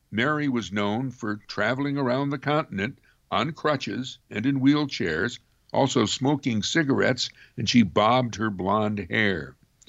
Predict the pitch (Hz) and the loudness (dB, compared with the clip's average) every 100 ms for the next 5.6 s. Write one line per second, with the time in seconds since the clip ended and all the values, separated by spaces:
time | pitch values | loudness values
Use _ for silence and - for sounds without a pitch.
0 | - - - - - 117 160 180 - 170 | -20 -20 -20 -2 2 4 4 2 2 2
1 | 180 147 131 143 131 139 110 113 131 135 | 2 2 2 2 0 -2 0 0 0 0
2 | 110 110 107 95 104 131 - 107 92 85 | 0 0 0 0 0 0 -2 -2 0 -2
3 | 85 80 82 87 95 - - - - 110 | -4 -4 -4 -4 -6 -8 -20 -6 -2 -2
4 | - 104 95 90 104 - 98 90 160 147 | -2 0 0 0 -4 -8 -6 -2 2 2
5 | 110 104 98 107 95 | 2 0 2 2 2